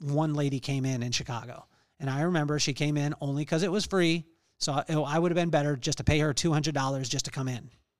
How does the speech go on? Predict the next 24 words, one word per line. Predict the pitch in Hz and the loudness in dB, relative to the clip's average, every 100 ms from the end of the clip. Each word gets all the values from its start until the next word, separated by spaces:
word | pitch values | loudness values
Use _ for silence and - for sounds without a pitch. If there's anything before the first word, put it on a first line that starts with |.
| _ _ _ _ _ _ _ _ - - | _ _ _ _ _ _ _ _ -20 -10
But | - | 0
I | 180 | 2
could | 160 | 4
tell | 220 | 4
you | 233 | 4
about | 202 185 | 4 2
the | 170 | 2
evangelist | 147 196 175 170 - | 2 0 0 0 -2
in | 156 139 | -2 -2
Chicago. | - 196 226 220 | 0 2 2 2
His | 156 147 | 0 0
name | 156 | -2
is | 135 | -2
Brian | 165 165 160 | -2 -2 0
Wagner. | 185 208 143 - _ _ _ _ | 0 -2 -6 -12 _ _ _ _
Brian | - 185 175 | 2 4 6
Wagner | 180 214 202 | 4 2 2
was | 156 | 0
my | 151 | 0
friend | 147 - 170 | -2 0 -2
for, | - 165 | -2 0
uh, | 147 - | 0 0
for | - | -4
years | 160 139 208 202 123 - | -2 -2 0 0 0 0